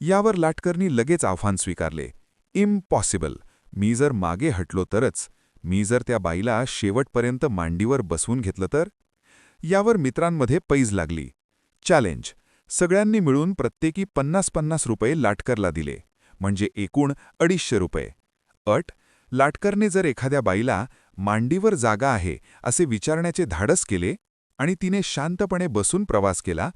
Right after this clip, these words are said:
तर ही रक्कम लाटकरला मिळेल. पण जर त्या बाईने चिडून किंवा विनयभंगाच्या आरोपाखाली पोलिसांत तक्रार केली, तर लाटकरचा पराभव.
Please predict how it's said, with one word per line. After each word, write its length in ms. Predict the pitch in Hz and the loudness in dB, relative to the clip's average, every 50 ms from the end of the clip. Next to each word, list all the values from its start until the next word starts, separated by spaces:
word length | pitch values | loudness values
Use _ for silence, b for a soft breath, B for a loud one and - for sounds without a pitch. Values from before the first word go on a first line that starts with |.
| b b b b b - | b b b b b 0
तर 100 | 208 208 | 2 2
ही 180 | 170 180 202 180 | 2 2 2 2
रक्कम 360 | 131 113 - - 160 180 175 | 2 2 2 -2 -2 0 2
लाटकरला 520 | 131 107 101 - - - 147 131 123 107 | 2 2 0 0 -2 -4 -2 0 0 0
मिळेल. 340 | 95 87 82 78 73 69 - _ b b b b b b b | 0 -2 -2 -4 -4 -6 -12 _ b b b b b b b
पण 160 | 120 110 98 | 0 0 2
जर 320 | 85 73 87 92 110 131 135 | 0 0 0 2 2 2 0
त्या 180 | 117 139 139 | 0 0 0
बाईने 360 | 123 98 87 92 98 101 107 | 0 0 0 0 0 0 0
चिडून 500 | 104 _ - - 98 110 131 110 87 87 - b b b b | -2 _ -4 -4 -2 0 0 0 0 -4 -8 b b b b
किंवा 220 | - 143 139 151 131 | -4 -2 0 0 0
विनयभंगाच्या 840 | 87 85 95 98 139 190 190 147 147 160 160 170 165 - - 160 131 | 0 -2 -2 -2 0 -2 0 -2 -2 -2 0 -2 -2 0 0 0 2
आरोपाखाली 520 | 110 120 127 - 135 123 - 120 110 139 | 2 2 2 0 -2 -2 -2 -2 -2 -2
पोलिसांत 560 | 156 - - 98 95 107 131 - - 202 208 190 - | -2 -2 -4 -2 -2 -2 -2 0 0 -2 0 0 -2
तक्रार 300 | 113 - 101 95 90 80 | -2 0 2 0 0 0
केली, 280 | - 90 80 87 113 165 - b b b b b | -2 -4 -2 -2 -4 -4 -6 b b b b b
तर 120 | 190 196 | 2 2
लाटकरचा 580 | 156 110 101 95 87 - - 107 95 - - 165 | 2 2 0 0 -2 -2 -4 -4 -4 -2 -4 -4
पराभव. 480 | 180 - 123 131 120 87 82 80 62 | 0 2 2 2 2 0 -2 -6 -8